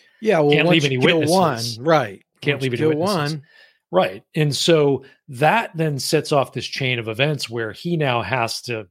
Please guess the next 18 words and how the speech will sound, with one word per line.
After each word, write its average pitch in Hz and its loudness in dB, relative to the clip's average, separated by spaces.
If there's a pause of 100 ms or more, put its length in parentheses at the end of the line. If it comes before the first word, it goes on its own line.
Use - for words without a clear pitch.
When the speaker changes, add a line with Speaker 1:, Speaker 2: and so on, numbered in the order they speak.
(360)
Speaker 2:
get 135 2
off 113 0
planet, 113 -4 (280)
right? 120 -4
Because 117 -8 (360)
Speaker 1:
Is - -2
Speaker 2:
the 139 6
Empire 135 2
Speaker 1:
he, 123 0
Speaker 2:
is 104 -6
gonna 127 -4
be 113 -6
looking 117 -4
for 110 -10
him. 104 -20 (400)
Speaker 1:
to 196 2
begin 180 0
with, 120 -2